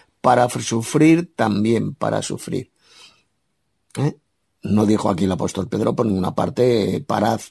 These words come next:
de sufrir, pare de sufrir", no. Eh, fijaos hasta qué punto Satanás controla a estas iglesias falsas, a estos millones de falsos pastores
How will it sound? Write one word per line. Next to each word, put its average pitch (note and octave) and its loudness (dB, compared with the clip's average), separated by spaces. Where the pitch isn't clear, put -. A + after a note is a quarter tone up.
de F#2 -4
sufrir, E3 2
pare G#2 0
de G#2 2
sufrir", C3 4
no. B2 0
Eh, F#2+ -2
fijaos C3 0
hasta A#2 -2
qué B2 0
punto B2 0
Satanás A2+ -2
controla A#2+ 0
a - -2
estas A2+ -4
iglesias G#2+ 0
falsas, C3+ 2
a B2 0
estos A2 -2
millones G#2+ 0
de G#2 -2
falsos A2 -4
pastores A#2+ -2